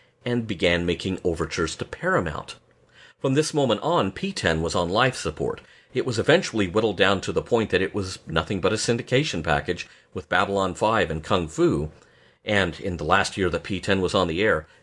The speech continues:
it was just Babylon Five. By the way, Chris Kraft's T V operation was now known as United Television,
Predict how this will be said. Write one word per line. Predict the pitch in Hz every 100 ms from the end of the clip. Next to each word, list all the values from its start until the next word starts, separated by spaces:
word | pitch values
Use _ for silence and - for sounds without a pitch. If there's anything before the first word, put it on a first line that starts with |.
| _
it | 110 92
was | 82 -
just | - 120 87 - - - -
Babylon | 80 80 78 69
Five. | 69 101 80 - - _ _ _ _ _ _ -
By | 139
the | 120
way, | 120 107
Chris | - 170 175
Kraft's | - 143 127 - -
T | - 139
V | 120 123
operation | 104 87 87 78 76 85 85
was | 85
now | 95 101
known | 92 90 85
as | 92 87
United | 82 78 80 107 98 78
Television, | - 98 107 117 113 143 151